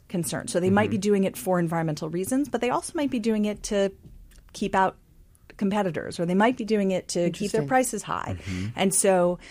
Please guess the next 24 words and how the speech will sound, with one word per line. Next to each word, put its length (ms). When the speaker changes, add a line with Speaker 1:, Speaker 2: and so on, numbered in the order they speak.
Speaker 1:
the 80
way 140
that 140
the 200
antitrust 400
Speaker 2:
Collu-, 80
Speaker 1:
laws 280
Speaker 2:
is, 60
Speaker 1:
work 100
Speaker 2:
is 40
that 280
collusion 640
in 140
that 200
sense? 380
Speaker 1:
<laughs> 20
Um, 320
it 140
Speaker 2:
Or 80
Speaker 1:
would 180
Speaker 2:
it 40
could 20
Speaker 1:
be, 300
Speaker 2:
be? 80